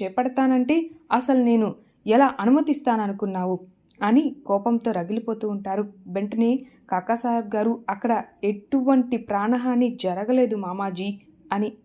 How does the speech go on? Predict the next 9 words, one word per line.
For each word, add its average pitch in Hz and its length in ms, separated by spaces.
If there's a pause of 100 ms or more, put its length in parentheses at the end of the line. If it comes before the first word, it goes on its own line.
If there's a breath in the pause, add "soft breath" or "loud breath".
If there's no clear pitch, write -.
(140)
చెప్పినప్పటికీ 240 600
కూడా 220 220
అతను 190 400
నమ్మకుండా, 226 560 (400)
"నేను 214 200 (140)
ఎలా 190 260
నమ్మాలి? 190 500 (300 soft breath)
నీవు 226 160
ఇందాక 240 580